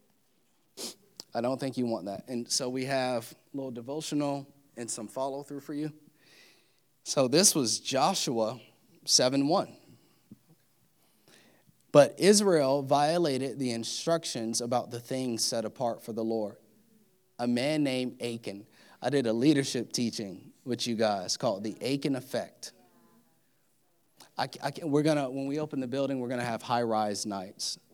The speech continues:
where all we're teaching is culture and leadership principles. I think it'll be every first or last Wednesday of the month. And I'll teach the Achan Effect. Let me see here.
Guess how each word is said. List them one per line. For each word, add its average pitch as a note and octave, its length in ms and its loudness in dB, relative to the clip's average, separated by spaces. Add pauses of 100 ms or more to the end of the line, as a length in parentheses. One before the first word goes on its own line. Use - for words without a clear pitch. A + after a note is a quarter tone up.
(220)
where A2+ 100 -2
all A#2 140 4
we're B2+ 120 0
teaching A#2+ 360 0
is A2+ 320 0 (360)
culture B2+ 680 4 (140)
and A2 120 -2
leadership A2+ 460 0
principles. B2 680 -6 (720)
I - 60 -6
think B2 240 0
it'll A2+ 140 0
be A#2 160 2
every A2+ 180 -2
first B2 560 -4
or G#2+ 160 -8
last G#2+ 400 -6
Wednesday A2 460 -6
of G2 140 -8
the G#2 60 -16
month. G2+ 280 -10 (920)
And A2 120 -6
I'll A2+ 160 -4
teach - 320 -10
the A2 180 -6
Achan G#2 220 -12
Effect. G#2 400 -10 (960)
Let A2+ 80 -4
me G#2 100 -2
see G2+ 260 -6
here. G2 220 -10